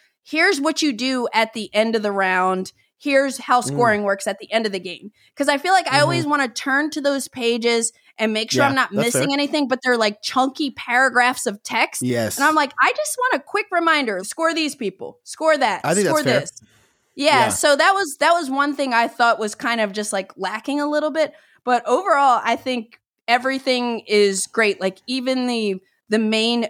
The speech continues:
Speaker 1: domination and scoring, um, domination and presence is,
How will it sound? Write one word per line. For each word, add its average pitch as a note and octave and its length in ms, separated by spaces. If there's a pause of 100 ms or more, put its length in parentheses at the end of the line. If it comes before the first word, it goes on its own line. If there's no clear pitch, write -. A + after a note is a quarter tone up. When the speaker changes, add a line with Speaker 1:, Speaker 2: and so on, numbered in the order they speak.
Speaker 1:
domination A3+ 600
and G3 160
scoring, A3+ 800
um, F3+ 340
domination B3 440
and G3+ 140
presence A#3 560 (500)
is, A3+ 260